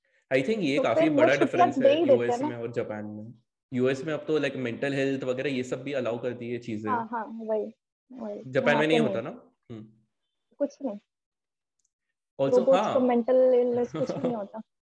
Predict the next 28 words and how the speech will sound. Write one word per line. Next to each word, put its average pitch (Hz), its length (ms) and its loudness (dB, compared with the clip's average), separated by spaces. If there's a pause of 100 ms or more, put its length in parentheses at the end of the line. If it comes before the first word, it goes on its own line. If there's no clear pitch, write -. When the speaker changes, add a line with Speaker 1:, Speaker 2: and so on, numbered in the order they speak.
(340)
Speaker 1:
अच्छा, 127 200 -4
वहाँ 131 220 -6
पे 131 100 -4
लोगों 131 240 0
को 139 100 -4
भी 139 120 -4
रोबोट्स 123 300 -6
की 127 120 -6
तरह 117 180 -4
ट्रीट 113 280 -8
करता 107 260 -12
है? 123 220 -18 (1600)
Speaker 2:
रोबोट्स 233 580 2
ही 302 120 0
है 277 180 6
लोग, 226 180 -2
पता 247 240 -8
नहीं, 247 200 -4
एक 233 180 -4
काम 240 220 2
करते 233 320 -4
हैं 240 100 0
अगर 233 300 -4
किसी, - 480 -18 (560)
हाँ, 285 300 -2 (100)
और 247 220 0
एक 277 200 4
चीज, 349 260 -2